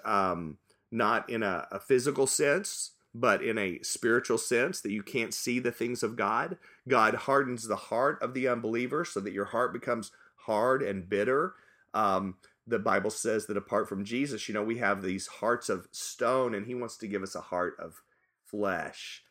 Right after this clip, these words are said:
a tender heart. Um, but also, if you refuse to believe in Jesus, God says, well, that you're lost, you're separated, disconnected from him, uh, that you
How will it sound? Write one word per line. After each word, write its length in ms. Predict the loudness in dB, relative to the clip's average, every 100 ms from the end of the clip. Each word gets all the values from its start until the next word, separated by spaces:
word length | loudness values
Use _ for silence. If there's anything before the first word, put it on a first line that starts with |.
| -14
a 60 |
tender 500 | -10 -4 -2 0 0
heart. 440 | 0 -4 -6 -8 -16 _ _ _ _
Um, 420 | 0 2 2 -2 -2
but 160 | 0 4
also, 640 | 2 0 2 4 2 -2 -8 -8
if 180 | -6 -2
you 140 | -2
refuse 440 | -2 -2 -2 -2 -2
to 80 |
believe 280 | -2 0 0
in 140 | -2 -2
Jesus, 640 | -2 -2 -4 -6 -8 -16 _ -4
God 260 | 0 0 2
says, 340 | 2 2 2
well, 300 | 2 2 0 -8 _ -4
that 240 | 2 2 0 _ _
you're 460 | -6 2 4 4 0 -6
lost, 720 | -2 0 0 -4 -10 -10 -6
you're 460 | -2 0 2 0 -2 -8
separated, 1000 | -6 0 2 2 2 2 2 0 -4 -8 -10
disconnected 960 | 0 0 0 -4 -2 -2 -6 -4 -4 -4 _ _ _ -2
from 240 | 0 2
him, 400 | 0 -4 -4 -12 -20 _ _ -2
uh, 320 | 4 4 4
that 380 | 2 2 0 -2
you 500 | -2 2 2 2 -2